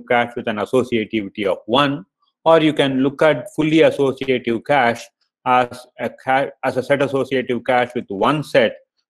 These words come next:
and all the lines in that to be mapped to the set. Okay, so, uh, that is fine, but why are we talking about,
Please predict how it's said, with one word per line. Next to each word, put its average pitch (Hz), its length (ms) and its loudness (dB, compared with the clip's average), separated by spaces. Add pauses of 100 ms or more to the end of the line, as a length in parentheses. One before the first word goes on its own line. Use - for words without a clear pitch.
and 120 160 0
all 131 340 4
the 139 80 6
lines 123 480 0
in 123 200 -4
that 113 280 0
to 113 80 -4
be 117 320 -4 (260)
mapped 110 300 -4
to 110 80 -6
the 151 260 -2 (260)
set. - 340 -4 (920)
Okay, 147 380 0 (220)
so, 156 540 6
uh, 131 500 2
that 139 160 2
is 180 200 0
fine, 139 420 -2 (260)
but 131 160 0
why 135 180 4
are 190 140 2
we 180 120 -4
talking 147 440 -6
about, 135 340 -4